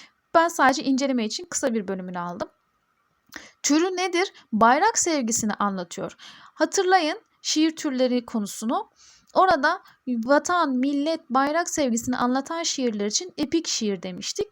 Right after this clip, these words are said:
Bu da bayrak sevgisinden bahseden bir şiir örneği olduğu için epik şiirdir diyoruz. Yeni bir şiir örneğiyle devam ediyoruz. Bundan sonraki anlatımlarım biraz daha hızlı olacak. Yağmur geçti, kar geçti.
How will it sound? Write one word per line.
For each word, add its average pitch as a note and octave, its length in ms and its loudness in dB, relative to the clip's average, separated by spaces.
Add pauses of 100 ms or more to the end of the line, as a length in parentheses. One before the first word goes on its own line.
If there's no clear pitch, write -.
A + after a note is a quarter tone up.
(320)
Bu F#4 100 -2
da C#4 320 -4
bayrak C#4 420 4
sevgisinden G#3+ 680 -4
bahseden B3+ 480 -2
bir B3+ 120 0
şiir G#3+ 320 -2
örneği F#3+ 320 -4
olduğu F#3+ 320 -6
için F#4 320 -8 (280)
epik D#4+ 300 -2
şiirdir A3+ 600 -2 (320)
diyoruz. A3 580 -2 (1080)
Yeni F#4+ 280 -2
bir F#4 120 2
şiir F4 320 0
örneğiyle A3 540 2
devam E4 320 2
ediyoruz. D#4+ 560 -4
Bundan F#4+ 280 4
sonraki E4 360 -4
anlatımlarım C#4 600 0
biraz A3+ 280 0
daha C#4+ 160 2
hızlı A3 340 -2
olacak. - 560 -6 (720)
Yağmur F4 600 6
geçti, C4+ 500 0
kar D4+ 260 4
geçti. G3 540 -4